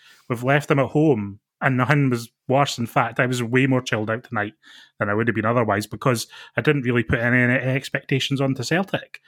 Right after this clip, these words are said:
And I'm not sure if that's because I knew the league was over last week when we lost to Rangers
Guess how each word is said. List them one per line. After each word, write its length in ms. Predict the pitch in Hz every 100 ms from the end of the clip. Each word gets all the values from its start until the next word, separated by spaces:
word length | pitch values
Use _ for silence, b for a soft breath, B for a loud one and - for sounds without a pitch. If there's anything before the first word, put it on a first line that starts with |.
| B B -
And 80 |
I'm 80 | 143
not 160 | 165 143
sure 180 | - 143
if 120 | -
that's 220 | 135 131
because 360 | 127 - 127 120
I 40 |
knew 180 | 123 123
the 100 | 117
league 220 | 123 113
was 140 | 113
over 240 | 123 120 120
last 280 | 117 110 -
week 220 | 143 -
when 120 | 120
we 60 | 117
lost 260 | 120 -
to 60 | -
Rangers 540 | 127 131 151 156 147